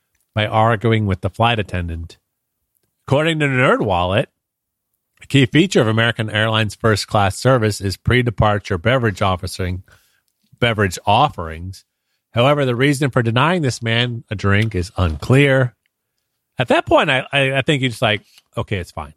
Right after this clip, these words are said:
You know, let's, let's just take off. I don't need the drink right now."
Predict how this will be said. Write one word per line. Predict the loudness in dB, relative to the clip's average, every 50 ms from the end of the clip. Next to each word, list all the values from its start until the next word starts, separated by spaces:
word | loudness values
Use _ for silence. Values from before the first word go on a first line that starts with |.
| _ _ _ _ -8
You | -6 -2
know, | 0 0 2 2
let's, | 2 2 2 2
let's | 2 0 2 2
just | -2 -2 0
take | 0 -2 0 2
off. | 2 2 0 0 -4 -8 _ _ _ _ _ _ _ _ _ _ _
I | -2 -2
don't | 0 0 2
need | 0 0 0
the | 0
drink | 0 0 0 0 0
right | 0 -2 0 0
now." | 0 0 0 0 -2 -2 -4